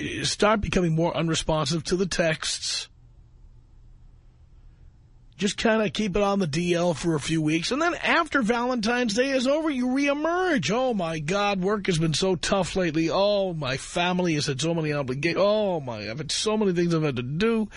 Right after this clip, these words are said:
And then you can go back to hitting it again. But send the right message on Valentine's Day. You don't give a crap about her. She doesn't mean anything to you. She's just a human toilet,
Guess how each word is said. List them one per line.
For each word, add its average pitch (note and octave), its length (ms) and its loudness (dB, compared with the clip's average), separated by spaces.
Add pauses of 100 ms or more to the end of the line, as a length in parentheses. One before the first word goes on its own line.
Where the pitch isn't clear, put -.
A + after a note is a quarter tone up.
(380)
And A#3 100 0
then C#4+ 80 4
you D#4+ 80 4
can D4+ 80 -2
go D4 100 4
back B3 300 2
to C4 80 0
hitting E4 280 0
it E4 100 0
again. D#3 240 -2 (2000)
But - 140 -12
send E4+ 340 0
the E4+ 80 4
right G#3+ 400 0
message D#3 400 -2
on C3+ 200 -2
Valentine's C#3 640 -2
Day. - 320 -4 (300)
You C#3 240 0
don't A3 240 4
give C4 160 0
a D4+ 100 2
crap A#3+ 320 2
about E3 360 -4
her. D3+ 300 -2 (120)
She - 240 -4
doesn't G#3+ 320 2
mean F3 320 0
anything A3 460 0
to F3 100 -2
you. D3+ 300 0 (260)
She's B2+ 240 -4
just C3+ 260 -2
a C3+ 40 0
human C3+ 360 0
toilet, C3 440 0